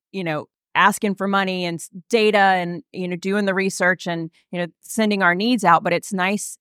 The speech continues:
it's nice for every level in the fire service to understand what's going on legislatively and, and what money is or isn't available and what work you guys are doing. 'Cause I, I think,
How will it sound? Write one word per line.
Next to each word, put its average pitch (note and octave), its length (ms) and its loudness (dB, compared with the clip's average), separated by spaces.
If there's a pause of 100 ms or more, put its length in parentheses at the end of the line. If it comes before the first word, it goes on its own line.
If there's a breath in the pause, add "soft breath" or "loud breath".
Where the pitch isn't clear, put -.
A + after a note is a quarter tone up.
it's - 180 -10
nice G3+ 280 0
for F#3 180 -6
every G3 320 2
level E3 400 4
in D3+ 120 -2
the D#3 60 -4
fire E3+ 280 2
service D#3+ 340 -6
to - 160 -8
understand D#3 640 -4
what's - 300 -4
going D#3 280 -2
on D3 180 -2
legislatively D3 920 -4
and, C#3+ 180 -2 (320 soft breath)
and D#3 180 -4
what F3 200 2
money E3+ 400 -2
is E3+ 160 0
or D3+ 120 -4
isn't F#3 280 4
available E3+ 580 2
and D#3+ 140 -2
what D#3 120 -6
work E3 200 -8
you A3+ 160 -6
guys G#3 260 4
are F3+ 100 -2
doing. E3+ 360 -2
'Cause E3+ 120 -4
I, F#3 140 -2 (460 soft breath)
I G#3+ 120 4
think, - 360 -6